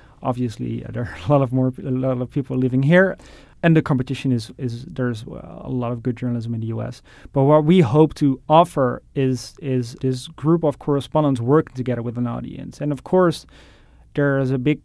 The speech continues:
issue with trust now in, in journalism. So trust in journalism is in a, at a historic low,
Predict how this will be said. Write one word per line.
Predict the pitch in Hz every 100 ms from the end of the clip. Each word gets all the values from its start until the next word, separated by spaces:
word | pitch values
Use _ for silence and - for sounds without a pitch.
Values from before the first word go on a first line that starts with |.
| -
issue | 151 - 165
with | 135 -
trust | - 170 147 -
now | 139 123 123 -
in, | 147 127 123
in | 127 120
journalism. | 123 123 123 135
So | 123 131
trust | 123 147 135 -
in | 131
journalism | 123 127 127 127 120
is | 120 117
in | 120
a, | 117
at | 117 131
a | 123
historic | 120 - 165 143
low, | 127 120 127